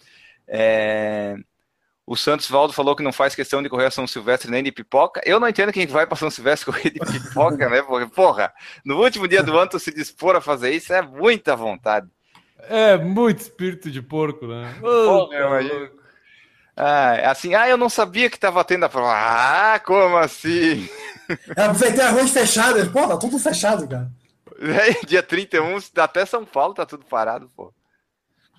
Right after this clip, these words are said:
Speaker 1: É, vamos ver aqui. Ela fala,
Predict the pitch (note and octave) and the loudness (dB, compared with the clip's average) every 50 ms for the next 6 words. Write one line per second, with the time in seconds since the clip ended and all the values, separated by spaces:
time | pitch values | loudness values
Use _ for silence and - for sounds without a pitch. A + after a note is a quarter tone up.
0 | _ - - - _ _ _ _ _ _ _ _ _ _ _ _ _ _ _ _ | _ -20 -20 -20 _ _ _ _ _ _ _ _ _ _ _ _ _ _ _ _
1 | - G#2 G#2+ A2 A2 G#2+ G#2+ G#2+ G2+ G2 A2 A2+ A2 G#2 A2 A2 G#2+ G#2+ - - | -12 -8 -4 -2 -2 -2 -2 -4 -4 -6 -10 -12 -10 -8 -6 -6 -6 -6 -8 -10
2 | D3+ E3+ F#3 F#3+ - _ _ _ - - - _ _ - A#2+ C3+ C#3+ - - E3+ | -8 -8 -8 -8 -10 _ _ _ -20 -20 -20 _ _ -2 0 0 0 2 2 2
3 | F3 F3 | 2 2